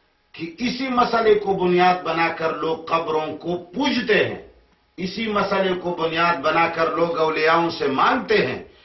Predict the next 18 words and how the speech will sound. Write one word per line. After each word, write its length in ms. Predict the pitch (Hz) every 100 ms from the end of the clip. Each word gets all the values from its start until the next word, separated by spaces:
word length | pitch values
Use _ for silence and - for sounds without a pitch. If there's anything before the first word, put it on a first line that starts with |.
| - _ -
اسی 300 | 208 269 262
لیے 280 | 254 233 -
اسی 280 | 233 - 254
مسئلے 460 | 240 - 214 208
کو 140 | 196 185
بنیاد 480 | 175 175 180 180
بنا 280 | - 160 165
کر 200 | - 160 147 - - _ _ _ _ _ _ _
لوگوں 540 | 90 143 196 240 240 233
کی 240 | 180 196
توحید 580 | - 170 147 240 285 -
تباہ 280 | 208 208 185
ہو 220 | 180 175
گئی۔ 220 | 143 98 - _ _ _ -
یہ 140 | 165 165 -
سارے 720 | 214 226 220 214 202 196 185
کے 120 | 175
سارے 500 | 175 170 180 170 -